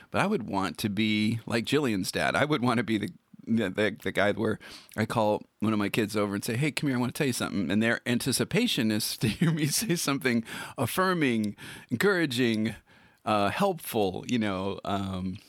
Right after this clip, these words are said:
endearing. And instead, I think more often than not, I probably, what my conversation or my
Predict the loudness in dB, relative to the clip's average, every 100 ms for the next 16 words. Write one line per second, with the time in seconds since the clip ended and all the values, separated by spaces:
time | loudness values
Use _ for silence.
0 | -16 -2 0 2 0 0 -2 -4 -10 _
1 | _ _ _ _ -6 -4 0 2 2 -2
2 | 0 0 0 -2 -4 -4 -4 -2 -2 -2
3 | -4 -2 2 2 4 2 0 0 -2 -2
4 | -4 -4 -6 -2 -2 0 -4 -10 _ -6
5 | -2 -2 0 0 0 -2 -2 0 0